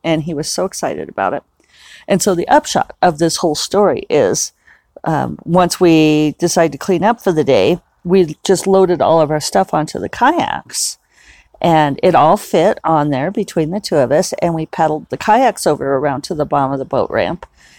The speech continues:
and pulled them ashore, and then just drove the car down. Oh, I think I left out that the, after the staging area where we unload our stuff for the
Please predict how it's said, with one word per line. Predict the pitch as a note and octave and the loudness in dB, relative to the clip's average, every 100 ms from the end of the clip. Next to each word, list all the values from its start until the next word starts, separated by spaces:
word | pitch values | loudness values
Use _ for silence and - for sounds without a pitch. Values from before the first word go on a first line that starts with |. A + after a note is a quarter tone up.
| _ | _
and | - E3+ | -4 -2
pulled | - E3+ | 0 0
them | D3+ D3+ | 2 0
ashore, | D#3 E3 D3 | -2 -2 0
and | B2+ F3 | 2 0
then | E3 D#3 | 0 0
just | E3+ D#3 | 0 -2
drove | - E3 C3+ | 0 0 0
the | D3+ | -4
car | G3+ F#3 | 0 2
down. | E3+ D#3+ D#3+ D3 _ - | 2 2 0 -4 _ 2
Oh, | F3+ | 4
I | |
think | E3+ G3+ | 4 2
I | D#3 | 4
left | D3 D3+ - | 4 2 2
out | D3 B2 | 0 2
that | C#3 - _ | 0 -2 _
the, | F3+ - - - - | 0 0 -6 -18 0
after | F3 E3+ F3 | 0 2 0
the | C3+ C#3+ | 0 -2
staging | - - F#3+ F3+ E3 D3 | -2 2 0 2 -2 0
area | C#3 C3+ | 0 2
where | C#3 C#3 | 2 2
we | C#3 | 2
unload | C#3 C#3 C#3 | 0 2 0
our | C3+ C#3+ | 0 -2
stuff | - - C#3+ C3 | -6 -2 -2 -2
for | - A2+ | -8 -8
the | - F2+ | -6 -8